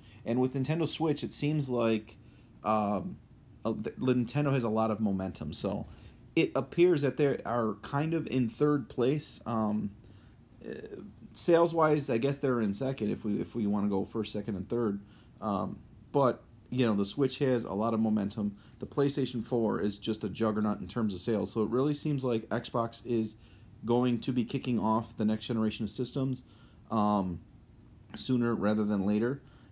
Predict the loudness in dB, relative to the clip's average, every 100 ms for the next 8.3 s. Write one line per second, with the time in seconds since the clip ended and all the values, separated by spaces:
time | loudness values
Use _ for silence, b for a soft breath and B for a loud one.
0 | B -20 -20 -20 -6 -6 0 2 2 2
1 | 2 0 -2 -4 2 4 4 2 0 -4
2 | -2 0 0 0 0 0 -4 -2 -2 -4
3 | -2 -2 -2 -8 -6 -2 0 0 -2 -6
4 | -14 B B B -2 4 6 6 2 -2
5 | -6 -6 -8 -2 2 2 2 2 0 -2
6 | -4 -10 -20 -12 -4 -2 0 2 2 2
7 | 0 0 0 0 -2 -4 -4 -4 -4 -2
8 | 0 0